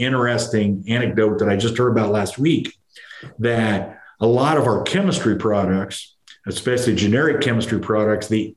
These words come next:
the, the active ingredients come from China. And this has saved our American growers a lot of money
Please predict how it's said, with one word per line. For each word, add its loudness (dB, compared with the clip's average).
the, -2
the 2
active 0
ingredients 0
come -2
from 0
China. -2
And 0
this 0
has 0
saved 2
our 2
American 0
growers 4
a 0
lot -2
of 0
money 0